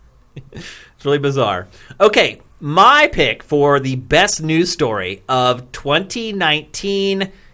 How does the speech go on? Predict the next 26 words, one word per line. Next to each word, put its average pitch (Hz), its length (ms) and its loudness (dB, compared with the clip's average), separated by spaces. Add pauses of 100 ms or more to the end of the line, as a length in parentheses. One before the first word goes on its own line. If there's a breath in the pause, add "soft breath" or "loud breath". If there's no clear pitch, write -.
(140)
is 139 200 -2
Blizzard 131 500 2
in 101 100 -10
China. 82 420 -14 (880)
And 147 540 0
again, 151 400 2
I 151 160 4
waffled 175 480 0
back 147 240 2
and 139 120 -6
forth 127 460 -2
on 127 180 -2
this 117 140 -8
category 117 580 -2
literally 143 420 0
all 123 220 0
day 107 160 -4
yesterday, 98 320 -8
trying 123 200 -6
to 113 80 -6
figure 117 200 -6
out 107 60 -4
which 107 140 -12
one 113 120 -10
to 101 60 -8
choose. 98 400 -8